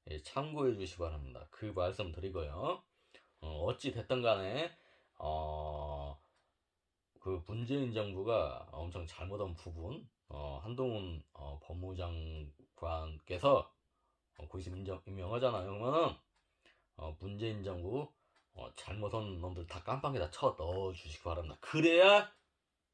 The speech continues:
이런 것도 이 지방선거 플러스 국회의원 선거 플러스 다음 대통령 선거도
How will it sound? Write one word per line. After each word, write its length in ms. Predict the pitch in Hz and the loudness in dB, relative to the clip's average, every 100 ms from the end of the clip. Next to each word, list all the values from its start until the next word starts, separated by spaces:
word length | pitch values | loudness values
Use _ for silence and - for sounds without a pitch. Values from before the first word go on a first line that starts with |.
| _ _ _ _ - | _ _ _ _ -4
이런 420 | 107 131 135 131 | 2 4 6 6
것도 640 | 127 123 120 - 170 180 - _ _ _ _ _ _ _ _ _ _ _ - | 8 8 8 6 6 6 0 _ _ _ _ _ _ _ _ _ _ _ -18
이 100 | 95 _ _ _ _ _ _ _ _ - | -18 _ _ _ _ _ _ _ _ -14
지방선거 840 | - 107 113 113 107 110 107 98 | -2 0 0 -4 -6 -4 -2 -4
플러스 520 | 120 120 110 - 127 | -4 -4 -4 -2 -4
국회의원 420 | - - - 110 | -4 -4 -2 -2
선거 240 | 95 107 92 | -2 -4 -6
플러스 420 | 110 107 - 131 - _ - | -6 -8 -4 -6 -6 _ -2
다음 320 | - 135 98 | 4 4 4
대통령 520 | 107 - 113 104 95 | -6 -6 -4 -4 -4
선거도 720 | 101 104 98 98 95 151 151 | -6 -4 0 0 0 -2 -4